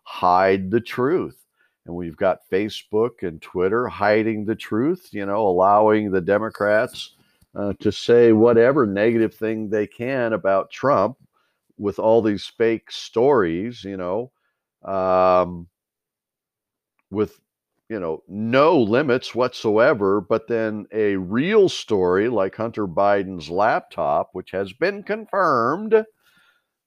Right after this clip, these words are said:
by our, you know, our, uh, our Senate, uh,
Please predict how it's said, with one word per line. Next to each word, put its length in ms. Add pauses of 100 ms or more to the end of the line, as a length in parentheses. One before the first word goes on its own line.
(120)
by 320
our, 520 (100)
you 160
know, 480
our, 440
uh, 360
our 160
Senate, 480 (160)
uh, 160